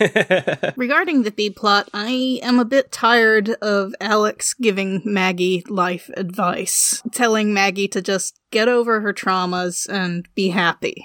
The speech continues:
Speaker 2: And that's, that is not good advice advice. <laughs> It's coming from a place of less exper-, less life experience or less romantic experience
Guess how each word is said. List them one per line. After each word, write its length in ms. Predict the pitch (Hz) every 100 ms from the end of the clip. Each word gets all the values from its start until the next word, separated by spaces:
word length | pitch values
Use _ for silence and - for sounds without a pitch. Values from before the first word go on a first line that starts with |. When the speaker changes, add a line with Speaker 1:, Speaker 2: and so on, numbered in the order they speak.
| -
Speaker 2:
And 480 | 196 175 165 170 -
that's, 340 | 180 190 208 - -
that 220 | 208 214
is 340 | 214 190 - -
not 320 | 214 202 233 240
good 300 | 254 240 214 -
advice 100 | 214
advice. 560 | 180 185 202 359 - - 370
<laughs> 60 | - 320 - - - - -
It's 360 | 226 220 - - -
coming 360 | 262 247 254
from 200 | 247 254 226
a 60 | 220
place 460 | 233 220 214 - -
of 500 | 208 196 190 185 - -
less 440 | 196 190 214 -
exper-, 560 | 233 208 - 233 202 - -
less 340 | 226 220 -
life 320 | 208 196 -
experience 760 | 202 - - 190 185 180 - -
or 160 | 180 175
less 380 | 220 208 - - _ _
romantic 680 | 226 226 294 302 - 185 - _ _ -
experience 880 | 208 - 254 202 185 180 185 -